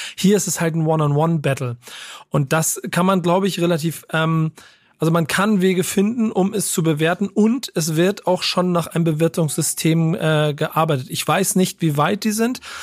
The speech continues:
Ich hatte mich vor, ah, vielleicht anderthalb Jahren mal mit Thomas Hergenröther, dem, dem, dem Begründer des Battle of the Year, genau darüber unterhalten, ähm, als er mir erzählt hatte, dass,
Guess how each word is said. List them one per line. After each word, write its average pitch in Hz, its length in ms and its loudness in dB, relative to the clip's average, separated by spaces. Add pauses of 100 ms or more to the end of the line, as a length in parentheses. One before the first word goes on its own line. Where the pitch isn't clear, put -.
(260)
Ich - 80 -4
hatte 185 140 4
mich 196 140 2
vor, 170 500 2 (320)
ah, 139 180 -6
vielleicht 151 300 -4
anderthalb 160 380 -2
Jahren 165 260 0
mal 208 280 0 (380)
mit 143 120 -2
Thomas 190 280 2
Hergenröther, 160 540 2
dem, 151 280 0
dem, 156 340 -2
dem 156 180 0
Begründer 165 380 2
des 143 160 -2
Battle 170 200 2
of 151 120 0
the 147 80 0
Year, 170 200 2
genau 147 240 0
darüber 165 320 2
unterhalten, 160 520 -2 (580)
ähm, 160 280 2
als - 160 -2
er 165 60 2
mir 160 120 4
erzählt 160 340 0
hatte, 151 180 0
dass, 151 320 -2